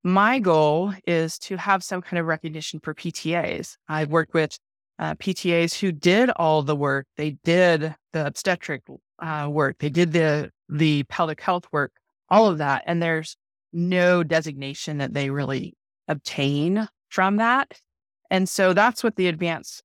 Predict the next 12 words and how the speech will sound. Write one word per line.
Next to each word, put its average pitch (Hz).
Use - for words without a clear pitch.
proficiency 170
pathway 160
is 147
for, 165
is 160
to 160
recognize 151
P 165
T 151
As 143
for 156
their 143